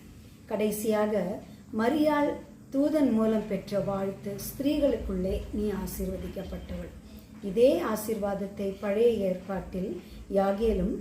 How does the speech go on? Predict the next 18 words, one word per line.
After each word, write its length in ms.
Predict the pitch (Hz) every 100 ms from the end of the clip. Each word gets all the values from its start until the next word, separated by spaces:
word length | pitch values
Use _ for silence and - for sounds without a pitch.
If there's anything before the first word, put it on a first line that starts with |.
| -
பெற்றாள். 580 | 190 - 185 180 - - -
ஸ்திரீகளுக்குள்ளே 920 | - 240 269 262 240 208 - 180 175 185 185
யாகேல் 500 | 196 185 185 185 202 - -
ஆசீர்வதிக்கப்பட்டவள். 1160 | 190 - 214 180 180 - 175 170 - 180 175 - - - - -
கர்த்தர் 460 | 254 247 - 359 -
தம் 200 | 226 185
பிள்ளைகளுக்கு 640 | 208 220 226 220 208 214 208 202
ஜெயம் 340 | 202 196 214 214
தர 180 | 185 190 208 -
வல்லமை 420 | 214 208 220 226 208
உள்ளவர், 460 | 190 190 190 247 - -
உண்மை 400 | 220 262 320 285
உள்ளவர். 480 | 190 175 170 190 - - - - - -
சத்துருவை 500 | 233 - 254 226 202 208 -
முறியடிக்கிற 640 | 220 262 262 220 - 240 214
தேவன் 400 | 196 220 254 269
நம் 220 | 196 175
தேவன். 340 | 175 185 180